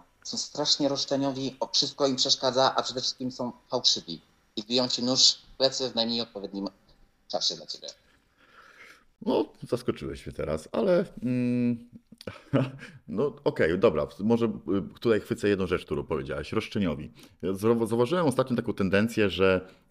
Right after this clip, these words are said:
Speaker 2: e, w tych czasach mniejszość dyktuje warunki większości.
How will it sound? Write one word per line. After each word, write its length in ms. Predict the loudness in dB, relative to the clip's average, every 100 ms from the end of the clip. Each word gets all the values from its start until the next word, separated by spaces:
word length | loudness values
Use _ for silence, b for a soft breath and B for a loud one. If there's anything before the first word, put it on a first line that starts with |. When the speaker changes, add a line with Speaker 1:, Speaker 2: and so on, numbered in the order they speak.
| -8
Speaker 2:
e, 420 | -4 -2 0 -2 -4
w 80 | -4
tych 160 | -4
czasach 360 | 0 0 0 0
mniejszość 460 | 4 4 4 2 2
dyktuje 600 | -4 0 4 8 6 6 B B -10
warunki 520 | 2 4 4 2 -2
większości. 680 | -2 0 0 -2 -6 -14